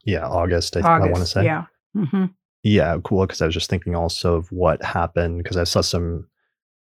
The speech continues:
Speaker 1: um, videos recently of just, like, the plight of women in Afghanistan who were recently, like, protesting f-, to, for education. 'Cause one, one of the things that happened when the U S pulled out and the Taliban came back in is they instituted a lot more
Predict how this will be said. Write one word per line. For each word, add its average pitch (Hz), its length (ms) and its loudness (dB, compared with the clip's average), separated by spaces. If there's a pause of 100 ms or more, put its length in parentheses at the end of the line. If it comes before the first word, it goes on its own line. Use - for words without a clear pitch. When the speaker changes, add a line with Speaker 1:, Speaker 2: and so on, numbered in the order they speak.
(140)
Speaker 1:
um, 92 360 2
videos 101 500 4
recently 87 480 0
of 82 100 -2
just, - 180 -4
like, 78 160 -4 (140)
the 80 260 -2 (420)
plight 87 340 2
of 82 160 0
women 90 420 2
in 85 160 0
Afghanistan 85 960 0
who 92 180 -2
were 85 140 2
recently, 85 440 -2
like, 80 300 -2 (180)
protesting 87 600 -2
f-, - 160 -16 (100)
to, 98 160 0 (120)
for - 180 -6
education. 95 720 2
'Cause - 200 -6
one, 87 260 -2
one 101 120 4
of 87 60 0
the - 20 -2
things 87 140 0
that - 100 -4
happened 90 320 -2
when 85 100 0
the 92 100 0
U 87 100 2
S 78 120 -4
pulled 85 320 -2
out 92 360 2
and 90 80 -2
the 85 100 -4 (160)
Taliban 85 500 0
came 87 220 -2
back 82 240 -2
in 95 320 4
is 85 380 -2 (560)
they 95 80 2
instituted 92 560 0
a 87 60 2
lot 85 220 2
more 82 380 -4